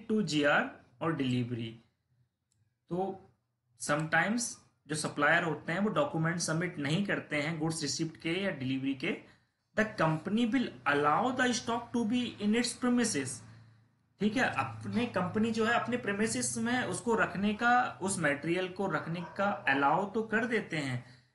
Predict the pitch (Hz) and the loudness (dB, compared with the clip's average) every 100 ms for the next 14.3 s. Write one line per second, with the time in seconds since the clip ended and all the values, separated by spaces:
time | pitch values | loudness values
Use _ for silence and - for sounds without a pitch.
0 | _ 139 165 180 - 262 220 - 196 - | _ 0 2 0 0 -2 -2 -2 -2 -2
1 | 269 254 208 - 208 220 269 254 226 233 | 0 0 0 2 2 4 4 2 2 0
2 | 247 226 240 240 214 202 196 214 208 196 | 0 0 0 2 2 2 0 0 0 0
3 | 226 208 151 147 139 131 139 135 135 139 | 0 0 -2 -2 -4 -2 -4 -2 -2 -2
4 | 131 151 - 156 156 156 160 165 175 185 | -6 -8 -4 -2 0 -2 -4 -6 -6 -6
5 | 180 202 180 127 123 120 120 113 - 113 | -2 -2 -2 -4 -4 -6 -6 -10 -10 -12
6 | 127 - _ _ _ _ - _ - 170 | -12 -16 _ _ _ _ -20 _ -2 0
7 | 190 - - _ _ _ _ _ _ _ | 0 -6 -18 _ _ _ _ _ _ _
8 | - - 180 208 226 - - - _ - | -20 -4 2 2 0 -6 -18 -20 _ -8
9 | 143 190 233 - 147 202 190 214 220 208 | -2 0 -2 -2 0 2 4 2 2 0
10 | 233 - 214 240 247 233 190 151 127 120 | 0 0 2 2 2 2 2 2 -2 -6
11 | - _ - 156 196 240 240 202 135 214 | -10 _ -6 -4 0 2 2 2 2 2
12 | - 214 202 233 202 214 202 208 254 247 | 4 2 2 0 0 0 2 2 0 0
13 | 254 311 170 143 165 196 262 226 220 208 | 0 0 -2 0 2 4 4 4 2 0
14 | 202 - 127 | -2 -2 -4